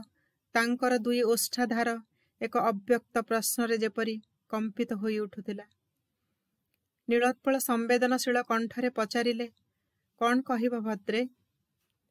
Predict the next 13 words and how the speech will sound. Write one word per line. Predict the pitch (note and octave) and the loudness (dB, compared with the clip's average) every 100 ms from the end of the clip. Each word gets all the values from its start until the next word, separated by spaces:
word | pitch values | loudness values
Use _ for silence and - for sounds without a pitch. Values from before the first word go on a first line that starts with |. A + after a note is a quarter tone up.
| _ _ _ _ _ _ _ _ _ | _ _ _ _ _ _ _ _ _
ସଲ୍ଲଜ | - A3+ A3+ A3+ A3+ A#3 | -4 -2 0 0 0 -2
ସଙ୍କୋଚରେ | A3+ A3 A3 A#3 A3 A3+ A3 A#3 _ _ _ _ | -2 -2 -2 -2 0 -2 -2 -6 _ _ _ _
ମଧୁପ୍ରତା, | G#3+ G#3+ A#3+ A#3 A3+ G#3+ A3+ A3 _ _ _ _ _ | -6 -2 -2 -2 -4 -2 -4 -6 _ _ _ _ _
ରକ୍ତିମ | A3+ A#3 - - B3+ B3 | 0 0 0 0 2 2
ଶତଦଳ | A#3 A#3+ B3 A#3+ A#3+ A#3+ | 2 2 2 4 4 4
ପରି | A#3+ A#3+ B3 - _ _ _ _ _ | 2 0 -2 -8 _ _ _ _ _
ଆରକ୍ତିମ | A3+ A#3+ B3 - C4 B3 | 4 6 4 0 0 2
ବାମ | A#3+ A#3 A#3 | 4 4 2
କରତଳ | A#3+ A#3+ A#3+ A#3+ A#3+ A#3+ A#3 | 2 2 2 2 0 0 -4
ନୀଳୋତ୍ପଳଙ୍କ | B3 A3+ A#3 A#3+ - A#3+ A#3 A#3 A3 | -2 2 4 2 0 0 0 0 0
ଆଡ଼େ | A3+ A#3 | 2 2
ପ୍ରସାରିତ | A3 A3 A#3+ A#3 A3 A3+ | -2 -2 -2 -2 -2 -2
କରି | A3+ A3+ | -2 -4